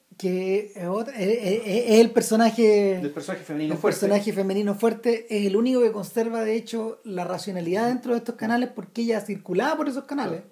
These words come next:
Speaker 1: para poder dir-, ir de un lugar a otro. Ella es la única que no se iba a perder ahí.
Speaker 2: Claro, ella es la que se conoce el mapa, que tiene el mapa en su cabeza.
Speaker 1: Claro. Y ella es la que se pierde por ser, por, por estar con él,
Speaker 2: Por estar
Speaker 1: digamos.
Speaker 2: con él, porque él está herido,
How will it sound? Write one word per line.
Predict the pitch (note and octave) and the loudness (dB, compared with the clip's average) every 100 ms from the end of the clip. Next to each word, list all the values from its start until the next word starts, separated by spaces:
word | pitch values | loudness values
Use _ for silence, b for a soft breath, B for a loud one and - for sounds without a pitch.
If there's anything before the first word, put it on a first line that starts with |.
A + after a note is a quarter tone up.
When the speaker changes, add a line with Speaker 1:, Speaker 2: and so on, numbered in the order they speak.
| b b b | b b b
Speaker 1:
para | F#3+ F3 | -4 -2
poder | F3+ G3+ | -2 -2
dir-, | G3+ A3+ B3 | -2 -6 -4
ir | A#3 | -6
de | A3 | -4
un | A#3+ | -4
lugar | B3 A#3+ | -4 -2
a | A#3+ | -2
otro. | B3+ F3 D#3 _ _ _ _ _ _ _ _ _ _ b b _ | -2 -6 -12 _ _ _ _ _ _ _ _ _ _ b b _
Ella | B3 C4 | 4 6
es | |
la | A#3+ | 4
única | B3 E4+ D#4+ | 4 4 2
que | C4+ | 0
no | B3 | 0
se | C#4+ | 2
iba | C4 | 2
a | |
perder | G#3 E3+ A#3+ E4 | 2 0 2 2
ahí. | D3+ C3 - | 0 -4 -4
Speaker 2:
Claro, | D3+ | -4
ella | C#3+ F#3 | -2 -4
es | G3 | -4
la | D3 | -6
que | |
se | C#3+ | -6
conoce | C#3 F#3+ D#3 | -8 -6 -6
el | C#3 | -2
mapa, | F3 C#3 | -2 -2
que | C3+ | -4
tiene | E3 | -4
el | |
mapa | E3+ E3 | -2 -4
en | |
su | D#3+ | -6
cabeza. | D3 D#3 F3 E3+ - _ - | -4 -2 -2 -6 -16 _ -4
Speaker 1:
Claro. | G#3+ D#3+ - B B B | -4 -4 -12 B B B
Y | F#3+ | 4
ella | C4+ | 6
es | D4+ | 8
la | D4 | 6
que | A#3 | 4
se | A3+ | 2
pierde | G3+ C4 C#4 D#4 | 2 4 4 2
por | B3 | -2
ser, | - A3 | -4 -6
por, | - G3+ | -4 -4
por | - G3 | -4 -4
estar | A#3 - | -4 -2
con | A3 | 0
él, | F#4 | 2
Speaker 2:
Por | B3 | 2
estar | G#3+ | 2
Speaker 1:
digamos. | A3+ B3+ | 0 0
Speaker 2:
con | E3 | -2
él, | G3+ | -4
porque | D#3 - | -8 -10
él | D3+ | -12
está | - | -8
herido, | C#3+ F3+ C3 | -6 -4 -4